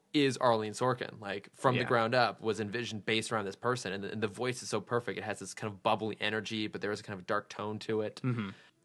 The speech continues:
Speaker 1: It's fun. Like, it's just cool to see her show up there. And, uh, a-, again,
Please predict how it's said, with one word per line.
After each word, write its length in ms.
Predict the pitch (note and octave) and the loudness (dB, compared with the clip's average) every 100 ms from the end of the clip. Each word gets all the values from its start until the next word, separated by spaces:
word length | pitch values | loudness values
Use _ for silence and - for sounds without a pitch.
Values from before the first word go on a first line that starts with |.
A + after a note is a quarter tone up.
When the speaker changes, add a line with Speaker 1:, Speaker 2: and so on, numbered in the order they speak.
| _ | _
Speaker 1:
It's 140 | - - | -6 -2
fun. 340 | - F#3 G3+ | 2 2 2
Like, 140 | G#2+ B2+ | 2 2
it's 100 | C#3 | 2
just 140 | E3 | 0
cool 180 | - D#3+ | 2 2
to 60 | C3+ | 0
see 180 | C#3 B2+ | 0 2
her 320 | B2 A#2 - | 2 0 -4
show 220 | B2+ - B2+ | -4 2 4
up 140 | D3+ | 4
there. 220 | G#2 G#2 | 0 -2
And, 220 | G2+ G2+ - - | -4 -6 -12 -12
uh, 60 | - - - | -12 -14 0
a-, 200 | B2 A#2 - | 4 4 2
again, 560 | B2 C3 C3 A2+ G#2+ | 4 6 6 4 -2